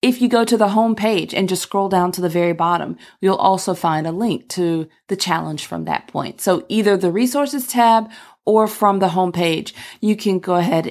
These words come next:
and click the link and it'll take you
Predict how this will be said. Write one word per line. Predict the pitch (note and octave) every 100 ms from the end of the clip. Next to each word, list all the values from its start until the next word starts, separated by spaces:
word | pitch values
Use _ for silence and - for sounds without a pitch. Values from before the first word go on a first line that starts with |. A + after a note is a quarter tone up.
| -
and | E3 D#3 D#3
click | - G3
the | G3+
link | G3+ C4+ - - -
and | F#3 E3+
it'll | E3+ E3
take | D#3+ E3+ E3
you | F3 E3+